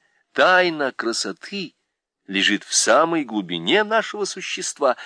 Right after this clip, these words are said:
и потому для её разгадки нужна биологическая основа психологии — психофизиология. Художники смотрели с удивлением на неожиданного оратора. "Значит, вы считаете, —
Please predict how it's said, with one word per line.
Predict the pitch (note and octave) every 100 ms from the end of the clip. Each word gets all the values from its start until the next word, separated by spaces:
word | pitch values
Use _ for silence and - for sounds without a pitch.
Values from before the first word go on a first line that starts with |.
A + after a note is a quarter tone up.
| -
и | - G#2
потому | G#2+ A#2 B2+ A2+
для | G#2+ A2+
её | A2 G#2
разгадки | A2 G2 F2+ G2+ - A2
нужна | G#2 F#2 G2 A2 - -
биологическая | F#2 G#2 G2+ G2+ G2+ F2 G3 F#3 G#3 - - G3+ G3+
основа | G3 - E3+ G3 F#3
психологии — | - - F3+ F3+ F3 D3+ D3 C3+ - -
психофизиология. | - - C#3 D#3+ - C#3+ - C3 A2+ B2 A#2 A2+ G#2 G2 F2+ _ _ _ _ _ _ _ _ _ _ _ _ _ _ _ _ _ _ _
Художники | - A2 G2 C#3 F3 D3+ D3+ B2
смотрели | - G#2+ F#2+ B2 B2+
с | -
удивлением | A#2+ G#2+ F#2+ F#2 F#2+ F#2+ G2 G2 _ - _
на | G2+
неожиданного | G2+ G2+ F#2 F#2+ E2+ F2 F2 F2 E2+
оратора. | E2 D#2 E2 E2 _ _ _ _ _ _
"Значит, | D#2+ D#2+ F#2 G2+ - F#2
вы | F#2 A2
считаете, — | C3 - F#2+ F2 F2 F#2+ - F3+